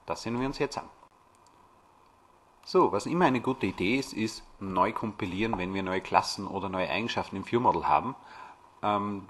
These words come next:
denn durch dieses Neukompilieren weiß dann auch Visual Studio, was Sache ist. Denn jetzt haben wir den Button hier und wir haben hier ein View-Model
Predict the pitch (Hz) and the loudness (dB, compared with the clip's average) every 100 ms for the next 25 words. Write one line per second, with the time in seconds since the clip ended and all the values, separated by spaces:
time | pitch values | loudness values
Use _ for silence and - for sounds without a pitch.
0 | - 104 98 98 98 - 110 104 - 98 | -6 -4 -2 -2 -4 -4 -4 -4 -2 0
1 | 104 113 98 92 95 123 127 - - - | 0 0 -4 -2 0 0 -2 -12 -20 -20
2 | - - - - 85 78 80 - 98 87 | -20 -20 -20 -12 -2 0 0 -4 -2 -2
3 | - 101 98 87 90 87 82 80 - - | -2 -4 -4 -6 -8 -6 -6 -6 -10 -20
4 | _ _ - - - - - - - - | _ _ -2 0 0 -8 -14 -16 -8 0
5 | 113 - - - - - - - - - | 2 0 -8 -10 -16 -20 -20 -20 -20 -16
6 | 90 85 107 - 95 90 82 85 - 110 | -8 -4 -4 -4 -6 -6 -4 0 0 -2
7 | 123 160 - - - - - - - - | -6 -6 -8 -20 -20 -20 -20 -20 -20 -20
8 | - - _ - - - - - - - | -20 -20 _ -20 -20 -20 -20 -20 -20 -16
9 | - 95 175 170 170 - 80 143 135 - | -8 -6 -6 -8 -6 -6 -8 -10 -12 -4
10 | 123 160 117 110 | 6 8 10 6